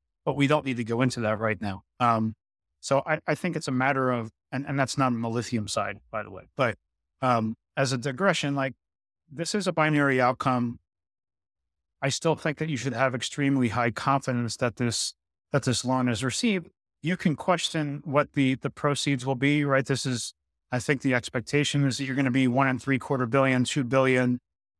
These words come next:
Um, but at that point, then, to your point, yeah, you're gonna be in, in construction mode for a few years, but you're gonna be fully funded.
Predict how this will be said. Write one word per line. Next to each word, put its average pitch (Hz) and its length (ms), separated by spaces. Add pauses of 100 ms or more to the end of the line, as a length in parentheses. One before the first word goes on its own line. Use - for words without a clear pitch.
(140)
Um, 127 240
but 147 140
at 139 100
that 202 200
point, 131 280
then, 131 220
to 139 160
your 165 80
point, 127 380 (260)
yeah, 175 220
you're 123 120
gonna 135 160
be 131 140
in, 123 220
in 120 340 (260)
construction 147 640
mode 131 240
for 147 140
a 127 60
few 139 180
years, 160 360
but 147 120
you're 139 100
gonna 135 140
be 127 120
fully 131 300
funded. 123 520